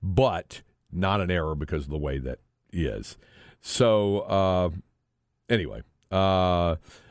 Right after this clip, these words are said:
somebody said, "Was Coach Terry's contract adjustment just a raise or an extension? Does he still carry the interim title?" He still is listed as interim coach. That was when, when that was announced, when, uh, when they announced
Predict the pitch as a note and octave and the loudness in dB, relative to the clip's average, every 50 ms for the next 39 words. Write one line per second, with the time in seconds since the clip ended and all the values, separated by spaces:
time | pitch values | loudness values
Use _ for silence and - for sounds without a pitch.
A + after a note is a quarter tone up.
0 | - _ - G2+ G#2+ G#2 - G#2 G2 G2 F2 - - - D3+ D3+ C#3 - - - | -20 _ -2 0 0 0 0 0 0 0 -2 -2 -2 0 0 0 0 -4 -2 -2
1 | C#3+ C3+ B2+ B2 A2+ G#2 G2 - - - - G#2+ A#2 A#2+ A2 A2 G#2 G2 F2+ F#2 | 0 0 0 0 0 -2 -4 -4 -8 -6 -4 -2 -2 -2 0 0 0 0 -2 -2
2 | E2 G2+ G2 F2+ - F#2 E2+ F2 F2+ - - F2 E2+ F#2 F#2 F#2 F#2+ F#2+ F2 - | -2 -2 -2 -2 -2 -4 -2 -2 -2 -2 -2 0 2 2 2 2 0 0 -2 -2
3 | E2+ D#2+ D2+ D2+ - - - G#2+ G2+ F#2+ E2 F#2+ F2+ E2+ D2+ D2+ D#2 - - - | -4 -4 -4 -6 -10 -4 -2 -2 0 0 -2 -4 -4 -4 -2 -4 -6 -4 -2 -2
4 | F2 E2 - G2 F2 F2 E2 D#2 D#2+ E2 D#2+ D2+ D2 C#2+ - - D2+ C#2+ B1+ C2 | -2 0 0 0 0 0 0 0 -2 -2 -2 -2 -4 -4 -2 -2 -4 -2 -4 -6
5 | C2 - - - F2 F2+ G2 G#2+ G#2+ F#2+ F2+ G2 G#2 G#2 F#2+ - - G#2 G2+ E2+ | -8 -10 -6 -2 0 2 2 2 0 -2 -2 0 0 0 0 0 -4 -4 -2 -2
6 | F#2+ F#2 G2 G2+ G#2+ G#2 - G2 F2+ - - A2+ C3+ E3+ E3+ D#3+ - - - - | 0 0 0 -2 -2 0 0 -2 -2 0 0 0 0 0 -2 -6 -8 -10 -20 -20
7 | - - - _ G#2+ A#2 A2+ A2+ - - A#2+ A2+ G#2+ A2 C3 D#3+ G3+ G#3 F#3 D3 | -20 -20 -8 _ 0 0 0 0 -4 -2 -2 0 2 2 0 0 0 -2 -2 -2
8 | E3+ D3 C#3 C#3+ C3+ A#2 G2+ G#2 - - - - - _ - - _ _ - _ | 0 0 0 0 0 -2 -4 -6 -8 -10 -18 -18 -20 _ -20 -20 _ _ -20 _
9 | _ _ _ - A2 A2+ A#2 A2+ A2+ A2 A2 G#2+ G#2+ G2+ G2 F#2+ F#2 F2+ F2 F2 | _ _ _ 0 2 2 4 2 2 0 0 2 2 2 2 2 2 2 0 -2
10 | F2 - _ _ _ _ _ _ _ _ _ _ _ _ _ _ _ _ _ _ | -4 -8 _ _ _ _ _ _ _ _ _ _ _ _ _ _ _ _ _ _
11 | _ _ - G2+ G2+ G2 G2+ G#2 G#2 G#2 G#2 A2 A2 A2+ A2+ G#2 - - - | _ _ -2 0 2 2 2 2 2 2 2 2 2 0 0 -2 -4 -12 -12